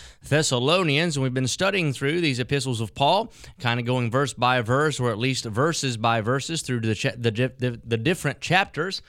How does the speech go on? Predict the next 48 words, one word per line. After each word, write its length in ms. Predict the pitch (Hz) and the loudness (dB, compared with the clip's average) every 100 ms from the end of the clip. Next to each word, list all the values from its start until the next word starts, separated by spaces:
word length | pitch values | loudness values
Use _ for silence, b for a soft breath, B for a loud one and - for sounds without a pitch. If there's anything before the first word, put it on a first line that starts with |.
| B B - | B B -4
of 200 | 123 123 | -2 0
these, 420 | 127 127 117 - B B - | 2 2 0 -4 B B -10
uh, 140 | 113 117 | -6 -2
New 220 | 127 160 | 0 2
Testament 460 | 156 151 - 139 | 0 -2 -2 -2
local 240 | 131 151 131 | 0 0 -2
church 320 | - 160 123 | -2 -4 -2
epistles, 560 | 113 147 156 151 151 135 | -2 0 0 -2 -4 -2
these 240 | 120 101 | -2 0
letters 380 | 139 175 180 143 | 2 2 2 -2
that 120 | - | -2
Paul 200 | 131 127 | -2 0
wrote. 320 | 139 180 170 B B - | 2 0 -2 B B -2
And 240 | 123 123 | 0 0
today 360 | 113 - 175 202 | -2 -2 0 0
we'll 100 | 190 | 0
begin 340 | 160 147 156 | 0 0 0
in 360 | 143 147 147 135 | 0 0 0 -2
the 100 | 139 | -2
book 180 | 135 135 | 0 -2
of 120 | 127 | -2
First 480 | 139 139 - - - | -2 -2 -2 -8 -4
Thessalonians. 1000 | 127 117 117 170 208 165 131 95 - - B B | -2 -2 -2 0 2 2 2 0 -6 -12 B B
Now, 140 | 143 143 | 0 2
before 300 | 135 226 214 | 2 0 2
we 100 | 165 | 2
get 240 | 170 160 | 0 0
to 140 | 147 | 0
our 100 | 127 | 2
text 380 | 113 156 156 - | 2 0 -2 -6
today, 400 | 120 113 127 156 B B - | -2 2 2 -2 B B -2
I 60 | |
want 200 | 175 202 | 0 2
to 160 | 180 156 | 2 0
remind 480 | 139 143 131 120 117 | 0 2 2 2 2
you, 140 | 170 | 2
as 80 | 127 | 2
I 60 | |
often 360 | 123 156 139 120 | 2 2 0 0
do, 220 | 110 135 | 2 0
to 80 | 151 | 0
visit 320 | 120 131 147 | 0 -2 -2
help 320 | 113 147 - | -2 -2 -6
for 320 | - 127 123 127 | -6 -2 -2 -2
today 420 | 151 123 110 127 | -2 0 0 0
dot 360 | 110 107 120 - | 0 0 0 -2
org. 460 | 196 196 120 110 | 0 2 2 0
Help, 340 | 107 135 185 | -2 0 0